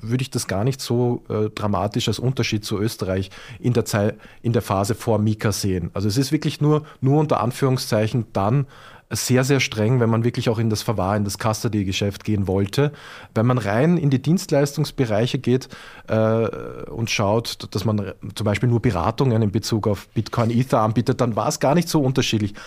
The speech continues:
Aber du hast recht, natürlich die Möglichkeiten hier, äh, national ein bisschen, ähm, an den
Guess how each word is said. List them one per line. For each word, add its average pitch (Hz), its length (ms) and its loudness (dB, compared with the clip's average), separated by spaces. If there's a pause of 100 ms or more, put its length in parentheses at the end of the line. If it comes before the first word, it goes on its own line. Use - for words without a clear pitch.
Aber 117 120 2
du 127 120 2
hast 120 180 -2
recht, 131 300 0
natürlich 127 420 0 (260)
die - 60 0
Möglichkeiten 120 840 2
hier, 110 280 0 (400)
äh, 104 140 -4
national 113 720 2
ein 117 80 2
bisschen, 117 480 2 (400)
ähm, 107 480 2
an 113 160 0
den 113 180 2